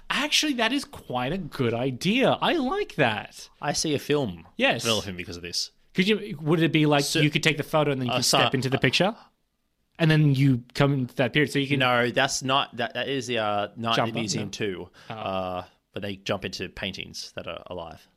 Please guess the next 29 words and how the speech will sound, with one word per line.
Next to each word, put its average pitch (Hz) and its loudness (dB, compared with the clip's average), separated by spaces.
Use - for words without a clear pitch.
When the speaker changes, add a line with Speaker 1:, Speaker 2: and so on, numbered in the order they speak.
Speaker 1:
I 135 -4
mean, 127 -4
Speaker 2:
at, - -2
Speaker 1:
jumping 143 4
into - 2
Speaker 2:
in 107 -2
the 98 -2
Speaker 1:
paintings 123 2
Speaker 2:
museums. 147 0
Speaker 1:
is 123 2
like 117 -2
in 117 -4
Mario 117 4
as 107 0
well. 113 2
I 117 2
don't 120 2
know 113 2
if 110 -4
Night 135 0
at - 2
the 123 0
Museum's 117 0
pioneered 113 0
the, 127 -2
this 117 -2
idea 110 0
and 107 -2
concept. 113 -6